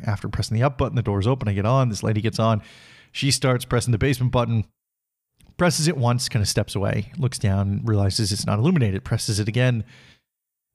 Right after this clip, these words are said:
and, uh, it's not illuminated. So the doors aren't closing 'cause she's continuing to press the button, right? And I'm standing there hoping she's gonna figure this out on her own, but, uh, with the amount of times that she is fingering this button,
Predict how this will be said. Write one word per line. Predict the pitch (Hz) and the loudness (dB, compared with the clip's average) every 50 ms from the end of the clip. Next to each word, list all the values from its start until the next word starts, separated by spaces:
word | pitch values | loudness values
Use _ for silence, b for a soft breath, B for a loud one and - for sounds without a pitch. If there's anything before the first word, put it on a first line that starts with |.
| _ | _
and, | - 101 101 98 98 98 98 98 101 95 95 | 0 2 2 4 4 4 4 2 2 0 0
uh, | 92 92 92 101 - | 0 0 0 0 0
it's | - - - | -2 -2 -2
not | 107 104 | 0 0
illuminated. | 104 110 123 120 104 98 92 90 95 87 - 98 - | 2 2 2 2 2 2 0 -2 -4 -4 -4 -4 -4
So | - - | -2 0
the | 123 123 | 0 2
doors | 170 190 196 156 170 | 2 2 4 4 4
aren't | 175 160 - | 2 0 0
closing | - - 185 190 170 127 127 127 | -2 0 2 2 4 4 2 2
'cause | - 113 92 | 0 0 -2
she's | - 113 107 | -2 -2 -2
continuing | - 113 110 - - 117 110 113 110 107 | -2 -2 -2 -2 -2 0 0 2 2 0
to | 98 - | 0 -2
press | - - 107 98 - - | -2 -2 -2 -2 -2 -4
the | - 95 | -6 -4
button, | - - 127 120 - - 95 76 - - - | 0 0 0 0 -2 -6 -10 -10 -12 -14 -8
right? | - 113 120 135 131 B B B B B B B B B _ _ _ _ _ _ _ | -4 -2 0 0 -2 B B B B B B B B B _ _ _ _ _ _ _
And | - 113 | -6 -4
I'm | 117 | -2
standing | - - 156 160 160 165 170 156 | -2 0 2 2 2 2 2 2
there | 147 143 143 143 143 - - | 2 2 2 2 0 -2 -2
hoping | - 156 175 202 - 269 240 240 | 0 0 0 0 0 -4 -4 -2
she's | - - 185 156 | 0 0 0 0
gonna | - 165 131 | 0 0 0
figure | - - 139 131 | 0 0 0 0
this | 120 110 - | 0 0 0
out | 123 113 113 107 | 0 2 2 2
on | 104 101 | 2 2
her | 104 104 - - | 2 2 2 2
own, | 113 104 101 98 98 110 127 147 127 - | 2 2 2 2 2 2 0 0 -2 -4
but, | - 107 107 107 - - - - - _ - | -2 -2 -2 -2 -4 -6 -10 -14 -12 _ -2
uh, | 117 107 101 101 101 101 107 | 0 0 2 2 0 0 0
with | 107 110 113 - | 0 -2 -2 -4
the | - 104 107 | -4 -2 -2
amount | 104 117 131 139 135 | 0 2 2 0 0
of | 127 | 0
times | 131 120 120 110 95 | 0 0 0 0 -2
that | 87 110 | -4 -4
she | - - - 110 107 | -4 -2 0 2 2
is | 104 98 - | 0 -2 -4
fingering | - - 143 143 131 117 120 117 113 | -4 -4 -2 0 0 2 0 0 0
this | 104 92 104 | 0 0 0
button, | 107 92 123 127 - 117 110 107 | 0 0 0 -2 -2 -2 -4 -6